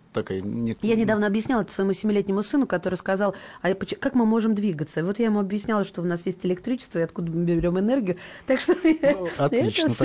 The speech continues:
Speaker 2: свежая информация, <laughs> да.
Speaker 1: Вот. А, и, соответственно, внутри клетки небольшой знак минус, а снаружи
Speaker 2: Мгм.
Speaker 1: небольшой знак, м, знак плюс, и, в принципе, любое заряженное соединение очень хочет войти внутрь, положительно заряженный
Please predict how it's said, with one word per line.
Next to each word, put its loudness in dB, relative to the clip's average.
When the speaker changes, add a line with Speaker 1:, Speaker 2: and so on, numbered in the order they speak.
Speaker 2:
свежая 6
информация, 4
<laughs> -6
да. 0
Speaker 1:
Вот. 2
А, 2
и, 4
соответственно, 0
внутри 2
клетки 0
небольшой 2
знак 0
минус, 2
а -2
снаружи -2
Speaker 2:
Мгм. 2
Speaker 1:
небольшой 0
знак, 0
м, -6
знак 0
плюс, 0
и, 4
в -2
принципе, 2
любое 4
заряженное 2
соединение 0
очень -2
хочет -4
войти -2
внутрь, 0
положительно -2
заряженный -2